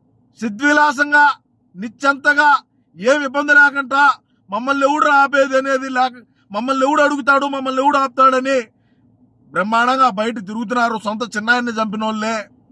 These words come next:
ఒక దళితుణ్ణి, ఒక గిరిజనుణ్ణి మా, మేము కొడితే ఏమి, మూత్రం పోస్తే ఏమి, మమ్మల్ని ఎవడు అడుగుతారు అని చెప్పి రాష్ట్రంలో ఈ విధంగా అరాచక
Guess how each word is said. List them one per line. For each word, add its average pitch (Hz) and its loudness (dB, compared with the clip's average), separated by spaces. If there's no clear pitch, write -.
ఒక 175 -4
దళితుణ్ణి, 285 2
ఒక 196 -6
గిరిజనుణ్ణి 320 2
మా, 208 2
మేము 247 0
కొడితే 233 0
ఏమి, 262 -2
మూత్రం 262 -2
పోస్తే 247 0
ఏమి, 240 0
మమ్మల్ని 233 0
ఎవడు 262 2
అడుగుతారు 254 0
అని 190 -4
చెప్పి 233 -4
రాష్ట్రంలో 226 -2
ఈ - -8
విధంగా 208 0
అరాచక 240 0